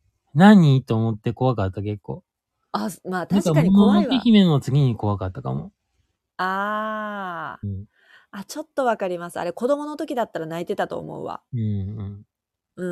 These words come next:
Speaker 2: うん。全部怖いよね。あの、棒の身近にいるさ、顔の三人いたじゃん。
Speaker 1: あ、はいはいはい。
Speaker 2: あれ、あ、でもあれは好みか、たかしちゃん。
Speaker 1: ね、頭だけの人？
Speaker 2: うん。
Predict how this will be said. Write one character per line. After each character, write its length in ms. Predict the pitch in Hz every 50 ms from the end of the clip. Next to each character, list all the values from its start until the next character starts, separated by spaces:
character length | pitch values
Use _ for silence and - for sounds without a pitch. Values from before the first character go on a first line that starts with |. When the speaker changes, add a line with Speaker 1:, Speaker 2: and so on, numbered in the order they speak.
| 170 160 156
Speaker 2:
う 40 | 156
ん。 60 | 160
全 180 | - - 302 311
部 100 | 262 254
怖 220 | - 196 180 175
い 60 | 170
よ 80 | 160 160
ね。 80 | 160
あ 100 | 160 156
の、 100 | 156 156
棒 360 | 156 151 214 262 302 277 233 196
の 320 | 175 - - - - _ _ _ _ _ _
身 220 | - 143 170 180 175
近 240 | 196 185 - 185
に 100 | 175 175
い 60 | 175 170
る 80 | 170
さ、 120 | 160 165 156
顔 320 | - - - 247 269 277
の 120 | 269 262
三 260 | 254 - 240 254 240 240
人 180 | 254 240 180
い 60 | 143
た 140 | 139 - 147
じ 100 | 139 -
ゃ 60 | 120
ん。 100 | 117 - _ _ _ _ _ _ _ _ _ _ _
Speaker 1:
あ、 60 | 160
は 220 | 156 147 123 139 135
い 60 | 120
は 140 | 110 113 113
い 60 | 107
は 200 | 95 101 104 101
い。 80 | 104 - _ _ _
Speaker 2:
あ 180 | - 185 214
れ、 160 | 240 277 - -
あ、 260 | - - 214 202 185 -
で 100 | 190 208
も 120 | 170 156
あ 40 | 180
れ 80 | 247
は 120 | 320 403 381
好 200 | - 440 415 330 208
み 100 | 170 151
か、 140 | - 151
た 100 | - 170
か 100 | - -
し 100 | - -
ち 80 | - -
ゃ 20 | -
ん。 100 | - _ _ _ _ _ _ _ _ _ _ _ _ _ _ _ _ _ _ _ _ _ _ _ _ _ _ _ _ _ _ _ _ _ _ _ _ _ _ _ _ _ _ _ _ _ _ _ _ _ _ _ _ _ _ _ _
Speaker 1:
ね、 100 | - 151
頭 460 | 170 170 160 135 - - 147 147 151 151
だ 140 | 143 123
け 120 | 104 - 120
の 120 | 110 101
人？ 420 | 90 - _ - 120 151 202 208 _ _ _ _ _ _ _ _ _ _ _ -
Speaker 2:
う 80 | 190
ん。 260 | 185 165 147 147 185